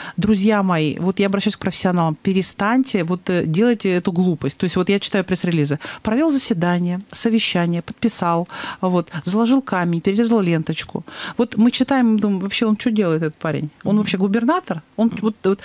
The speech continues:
Speaker 1: ни одного сильного глагола. Все слабые глаголы, которые не говорят о деятельности. Вот. Ведь что такое сильный глагол? Сделал, создал, построил, на худой конец там уволил, там, или что-то еще. Ребята, мы же на этой работе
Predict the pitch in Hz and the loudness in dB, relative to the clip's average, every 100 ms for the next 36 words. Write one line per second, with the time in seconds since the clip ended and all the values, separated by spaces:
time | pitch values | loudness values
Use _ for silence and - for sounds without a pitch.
0 | - - - 208 226 214 202 226 269 - | -14 -12 0 2 4 2 2 4 2 2
1 | 254 240 220 202 196 196 190 196 160 - | 2 2 2 2 2 2 2 2 0 -2
2 | - 233 - - 208 233 214 208 196 196 | -2 -2 0 2 2 2 2 2 0 0
3 | 233 214 208 208 202 226 202 208 220 196 | 0 0 2 4 4 4 2 2 0 0
4 | 160 208 214 - 160 135 - - - - | 2 2 2 2 0 0 -2 -8 -14 -14
5 | _ _ - _ - - 175 151 - - | _ _ -20 _ -12 -2 0 0 -6 -10
6 | - 165 233 220 - 196 170 165 151 143 | -4 0 0 0 0 0 2 2 2 0
7 | 151 220 208 175 - 196 175 156 170 180 | 0 2 2 2 0 0 0 0 -2 -2
8 | 160 - 170 - - 180 175 156 156 175 | -4 -6 -4 -2 0 2 4 2 0 -2
9 | 185 185 - 185 185 - 160 165 190 180 | -2 -2 -2 0 0 0 0 2 4 4
10 | 202 175 143 131 _ - 160 147 - - | 2 2 0 -2 _ -8 -4 -4 -4 -12
11 | - 170 165 190 190 175 - 143 - - | -2 0 0 0 0 -2 0 -2 -4 -18
12 | - - 180 185 190 175 - 151 - - | -10 -2 0 2 0 -2 -4 -8 -10 -20
13 | - - 208 254 262 - 170 190 214 208 | -8 0 4 4 2 0 -2 0 2 2
14 | 220 190 180 180 202 302 311 - | 2 0 0 0 2 0 0 -8